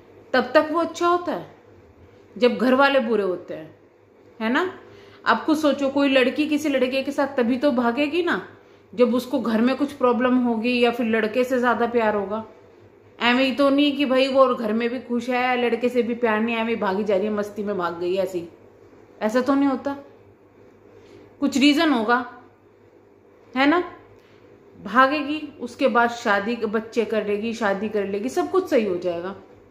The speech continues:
लेकिन उसके बाद में इतनी कमियां क्यों दिखने लगती है? एक चीज मान ली कि भाई arrange marriage में तो घर वाले शादी करवा देते हैं, फिर पता चलता है, "हाय, ये क्या, क्या हो रहा है हमारे साथ में।"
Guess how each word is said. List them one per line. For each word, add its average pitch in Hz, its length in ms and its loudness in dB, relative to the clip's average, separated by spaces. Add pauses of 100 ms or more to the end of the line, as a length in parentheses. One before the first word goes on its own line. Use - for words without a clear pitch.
(1160)
लेकिन 349 520 2
उसके 349 380 0
बाद 269 420 2
में 381 160 -2
इतनी 330 340 -2
कमियां 302 420 -2
क्यों 415 320 2
दिखने 359 320 4
लगती 185 360 -2
है? 156 320 -10 (1500)
एक 294 220 2
चीज 330 180 0
मान 285 220 2
ली 285 140 -2
कि 311 120 -4
भाई 302 200 2
arrange 277 300 2
marriage 262 320 -2
में 269 140 -6
तो 320 100 -2
घर 247 140 -2
वाले 233 280 0
शादी 240 300 -2
करवा 214 300 0
देते 208 260 -2
हैं, 247 100 -2
फिर 254 100 -2
पता 220 240 -4
चलता 214 320 -4
है, 220 60 0
"हाय, 220 300 0
ये 214 60 0
क्या, 208 220 -2
क्या 208 240 -2
हो 190 360 -4
रहा 190 120 0
है 196 60 -2
हमारे 185 220 -4
साथ 185 280 -10
में।" 247 100 -8